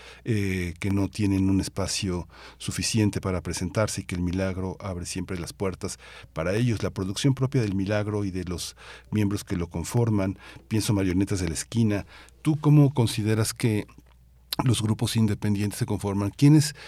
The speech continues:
quiénes, a quiénes nombrarías? ¿A quiénes tenemos que observar como grupos que vale la pena seguir?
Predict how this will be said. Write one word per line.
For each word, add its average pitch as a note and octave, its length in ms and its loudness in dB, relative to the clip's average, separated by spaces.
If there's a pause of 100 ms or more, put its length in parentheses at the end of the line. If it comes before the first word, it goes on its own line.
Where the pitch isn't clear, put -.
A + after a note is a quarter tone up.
(260)
quiénes, D#3+ 400 6
a C3 80 0
quiénes E3+ 360 8
nombrarías? G2+ 540 4
¿A C3 100 -4
quiénes D3+ 380 8
tenemos A#2 360 4
que - 100 -2
observar G2 540 0 (380)
como G2+ 240 4
grupos A2+ 320 0
que A#2 100 0
vale G2 200 4
la G2 140 2
pena F#2+ 500 2
seguir? F2+ 520 -4